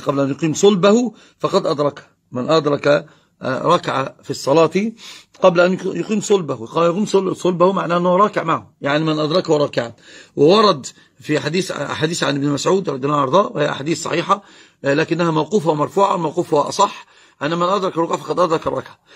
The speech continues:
وعندنا حديث أيضًا أشد من ذلك، وحديث النبي صلى الله عليه وسلم عندما قال وجد جلبة، سمع بجلبة بعد الصلاة قال:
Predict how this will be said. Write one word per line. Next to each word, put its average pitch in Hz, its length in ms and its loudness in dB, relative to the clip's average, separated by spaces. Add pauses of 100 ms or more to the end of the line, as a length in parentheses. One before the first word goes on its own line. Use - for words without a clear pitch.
(160)
وعندنا 233 340 2
حديث 208 280 -6
أيضًا 240 360 -2 (140)
أشد 175 320 -2
من 151 100 -4
ذلك، 185 280 -2
وحديث 175 420 -6
النبي 151 240 -4
صلى 143 100 -6
الله 160 100 -6
عليه 165 120 -2
وسلم 160 200 -10 (240)
عندما 151 360 2
قال 147 440 4
وجد 143 540 0 (120)
جلبة، 190 420 2 (220)
سمع 160 300 -4
بجلبة 180 400 -2
بعد 147 220 -6
الصلاة 165 300 0
قال: 165 360 -4